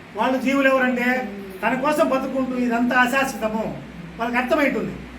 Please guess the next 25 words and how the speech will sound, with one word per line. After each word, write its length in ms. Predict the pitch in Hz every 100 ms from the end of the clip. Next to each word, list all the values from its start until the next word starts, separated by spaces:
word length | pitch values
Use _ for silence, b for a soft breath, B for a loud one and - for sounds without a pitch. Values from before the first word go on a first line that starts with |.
| - - 202
ఈ 40 |
జీవితం 380 | 185 254 277 254
అంతా 180 | 247 240
అశాశ్వతమైనది, 800 | 220 254 247 220 202 196 190 180
మానవ 340 | 185 240 277
జన్మ 240 | 254 240 220
అశాశ్వతమైనది, 640 | 220 247 220 202 175 165 - -
మనకు 180 | 214 254
తెలిసింది 400 | 233 226 196 165 - - -
అని 140 | 202 262
వాళ్ళు 340 | 262 254 226
అనుకొని 440 | 247 233 208 220 - - - -
మానవుల్లో 560 | 180 220 311 320 302 294
ఉన్న 100 | 269
చైతన్యాన్ని 760 | 233 254 302 320 294 277 254
తేవాలి, 680 | 226 220 190 190 220 156 - - - - - - - - - - - - 226
చైతన్యాన్ని 560 | 277 285 269 254 269
తేవాలి. 340 | 233 208 185 -
ఇప్పుడు 360 | - - 220
స్వామి 240 | 220 226 269
ఇక్కడ 140 | 233
ఉన్నాడు, 560 | 233 233 202 - - 214
మన 80 |
గురువు 260 | 208 226 240
గారు, 240 | 202 185